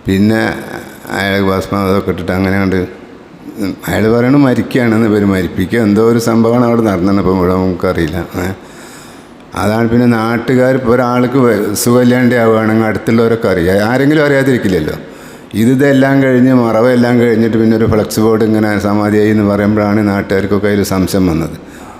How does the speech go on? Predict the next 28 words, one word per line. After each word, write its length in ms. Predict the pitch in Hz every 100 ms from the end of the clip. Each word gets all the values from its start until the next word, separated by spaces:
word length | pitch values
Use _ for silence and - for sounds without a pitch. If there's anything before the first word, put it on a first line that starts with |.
| - -
മറ്റിപ്പോൾ 480 | 85 - 95 110 117
ഒരാൾ 280 | 120 113
സുഖമില്ലാതെ 520 | 113 107 107 104 107 104
കിടക്കുകയാണെങ്കിൽ 560 | 98 - 101 98 98 95 - - - -
അടുത്തുള്ളവർ 520 | 101 - 98 101 101
അങ്ങനെ 380 | 101 92 95 104
കിടക്കുകയാണ്, 520 | 104 95 - 101 98
ഒരു 180 | 95 95
ഭേദമില്ല, 520 | 90 95 98 92 95 98 - 98
അല്ല 140 | 92
അവർ 240 | 95 95 95 95 87
ഇന്ന 120 | 101
ആസ്പത്രി 460 | 104 98 98 98 92
കൊണ്ടുപോയി, 440 | 95 95 92 98 - - - - - - -
അല്ലെങ്കിൽ 280 | 95 98 98
അവിടുന്ന് 280 | 101 98 95
തിരിച്ചു, 320 | 80 - 98 82 - -
ഉം, 360 | 95 95 98
എങ്ങനെയാലും 380 | 98 101 104 104
രക്ഷപ്പെടാൻ 500 | 95 - 92 98 95
സ-, 120 | 82 - - -
വിഷമാണ്. 460 | 104 107 110 110 117
ഇങ്ങനെയൊക്കെ 320 | 120 127 127
ഒരു 140 | 120 113
ഇതാ 260 | 117 127 127 - 113 120
വകയൊന്നും 420 | 135 139 147 147
ഉണ്ടായിട്ടില്ല. 460 | 143 120 101 92 78 73 - - - - - - - -
ഇയാളെ 420 | 95 101 117